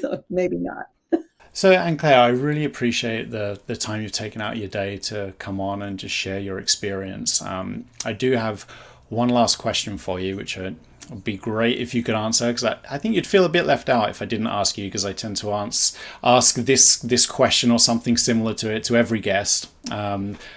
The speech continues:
Speaker 2: so here we go. It's this. If someone with chronic insomnia is listening, they feel as though they've just tried everything,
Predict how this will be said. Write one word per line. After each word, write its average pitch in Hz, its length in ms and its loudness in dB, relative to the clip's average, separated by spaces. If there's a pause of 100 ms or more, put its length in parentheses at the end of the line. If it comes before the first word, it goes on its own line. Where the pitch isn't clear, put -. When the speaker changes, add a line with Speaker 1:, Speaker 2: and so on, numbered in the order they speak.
(160)
Speaker 2:
so 120 380 6 (260)
here - 260 2
we 147 100 4
go. 110 280 2 (260)
It's 113 300 -2
this. 120 380 6
If 131 180 2
someone 165 400 4
with 160 320 -2
chronic 139 360 -2
insomnia 120 560 2
is 107 180 -2
listening, 107 500 -2 (800)
they - 80 -8
feel 147 320 -2
as 143 160 0
though 113 320 0
they've 110 260 -8
just - 320 -6
tried 120 460 -2
everything, 107 580 -6